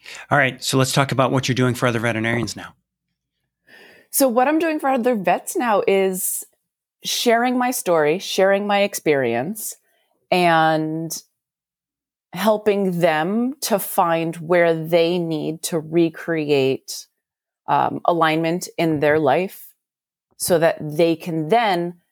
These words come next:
Speaker 2: be happy at home, be happy at work. And it's not to say we're always gonna be happy all the time, but we want to feel, <sighs> I don't want anybody to ever feel that burnt out feeling, that feeling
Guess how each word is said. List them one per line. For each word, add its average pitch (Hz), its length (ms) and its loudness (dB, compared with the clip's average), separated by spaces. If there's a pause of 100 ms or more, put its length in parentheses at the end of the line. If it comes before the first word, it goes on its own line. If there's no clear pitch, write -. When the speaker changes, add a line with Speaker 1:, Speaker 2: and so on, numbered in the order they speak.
(240)
Speaker 2:
be 175 140 2
happy 175 400 0
at - 100 0
home, 131 420 -4
be 170 120 0
happy 160 360 -2
at - 100 -2
work. - 280 -4
And 285 100 0
it's 311 120 0
not 320 180 2
to 311 100 -2
say 226 120 2
we're - 140 4
always 131 280 0
gonna 131 160 -8
be 117 120 -6
happy 123 260 -8
all 53 120 -6
the - 80 -18
time, - 220 -8 (480)
but 190 300 0 (260)
we 208 160 2
want 196 460 0 (100)
to 247 200 -4
feel, 165 1080 0 (1400)
<sighs> - 1500 -18
I 208 80 0
don't 247 240 0
want 254 300 0 (360)
anybody 208 480 2
to 190 180 2
ever 180 240 0
feel 175 440 0
that 151 380 0
burnt 170 280 2
out 151 220 2
feeling, 147 560 0
that - 200 0
feeling 151 500 0